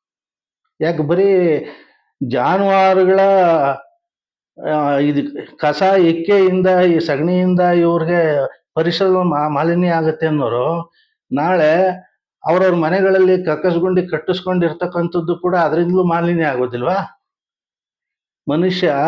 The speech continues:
ಬಹಿರ್ದೇಶಕ್ಕೆ ಹೋದ್ರೆ ಅವನ ಉಚ್ಚೆ, ಅವನ ಕಕ್ಕದಿಂದ ಏನು ಮಾಲಿನ್ಯ ಆಗೋದಿಲ್ವಾ? ಬರೀ ಜಾ-, ಜಾನುವಾರುಗಳ ಸಗಣಿ ಮತ್ತೆ ತ್ಯಾಜ್ಯಗಳಿಂದ ಮಾತ್ರ ಆಗುತ್ತೆ, ಮನುಷ್ಯನ ತ್ಯಾಜ್ಯದಿಂದ ಆಗಲ್ವಾ?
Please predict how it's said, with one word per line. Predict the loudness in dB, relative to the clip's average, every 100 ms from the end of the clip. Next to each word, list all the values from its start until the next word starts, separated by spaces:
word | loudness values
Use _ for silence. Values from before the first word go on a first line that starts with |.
| -2 -4 -10 _ _ _ -4
ಬಹಿರ್ದೇಶಕ್ಕೆ | 0 0 0 0 2 2
ಹೋದ್ರೆ | 0 0 0 -2 -4 -10 _ _ -6
ಅವನ | -2 0
ಉಚ್ಚೆ, | -2 0 2
ಅವನ | 2 0 -2 -2 -4 -8 _ _
ಕಕ್ಕದಿಂದ | -6 -4 0 2 2 4 4 2 2
ಏನು | 2 0 0
ಮಾಲಿನ್ಯ | 0 0 0 0
ಆಗೋದಿಲ್ವಾ? | 0 -2 -2 -2 -2 -4 -6 _ _ -8
ಬರೀ | -4 -4 -4
ಜಾ-, | -4 -4 -4 -4
ಜಾನುವಾರುಗಳ | -4 -2 0 0 0 0 0 -2 -6 _ _ -12 -8
ಸಗಣಿ | -4 -2 0 0 0
ಮತ್ತೆ | -2 -2 -2 -2
ತ್ಯಾಜ್ಯಗಳಿಂದ | -2 -4 -2 0 0 0
ಮಾತ್ರ | -2 -4 -4 -2
ಆಗುತ್ತೆ, | -2 -2 -4
ಮನುಷ್ಯನ | -2 -2 -2 -4 -4
ತ್ಯಾಜ್ಯದಿಂದ | -2 -2 -2 -2 -2 0
ಆಗಲ್ವಾ? | 0 0 0 -2